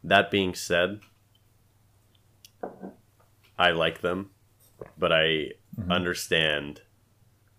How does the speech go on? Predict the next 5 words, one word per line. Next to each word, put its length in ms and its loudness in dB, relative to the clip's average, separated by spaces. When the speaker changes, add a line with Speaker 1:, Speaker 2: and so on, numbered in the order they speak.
Speaker 1:
that 160 -6
they're 100 -4
not 400 -4
good. 360 -8
Speaker 2:
<laughs> 380 -4